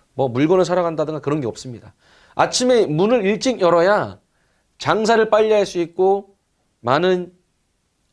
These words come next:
어떤 금전적인 이익을 볼 수 있는 상황인 것이죠. 근데 우리 현지 형제님들은 아침에 가게 문을 일찍 열지 않아요. 기본이 열 시 이후, 열한 시 이후에 가게 문을 엽니다.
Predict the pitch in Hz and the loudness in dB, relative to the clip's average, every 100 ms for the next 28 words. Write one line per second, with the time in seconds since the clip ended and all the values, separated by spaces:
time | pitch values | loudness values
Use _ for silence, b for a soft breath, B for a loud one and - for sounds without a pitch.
0 | _ 127 131 143 - 160 165 165 151 147 | _ -6 -4 -6 -6 -4 -2 -2 -4 -4
1 | 147 165 139 - 143 - 139 139 139 190 | -6 -6 -6 -6 -8 -8 -8 -6 -6 -6
2 | 185 131 104 - 95 - B B B 208 | -6 -8 -10 -14 -20 -20 B B B 0
3 | 247 247 240 247 233 240 240 220 202 247 | 2 4 2 2 0 0 0 0 0 0
4 | 151 98 _ _ _ _ _ _ _ _ | -2 -10 _ _ _ _ _ _ _ _
5 | _ _ - 165 - 214 202 165 190 185 | _ _ -4 -2 -2 -2 -2 0 0 0
6 | 180 151 170 185 143 147 151 127 135 104 | 0 -2 -2 -2 0 0 -2 -2 -4 -8
7 | 87 _ _ _ _ _ _ _ _ _ | -12 _ _ _ _ _ _ _ _ _
8 | _ _ _ _ _ _ _ _ - 165 | _ _ _ _ _ _ _ _ -4 0
9 | 247 240 202 220 - 180 151 143 95 b | 2 4 4 2 -2 0 2 0 -2 b
10 | b b 123 165 226 - 185 175 - 131 | b b 2 2 2 -2 -2 -2 -2 -6
11 | 151 143 127 107 120 104 | -6 -8 -8 -8 -10 -12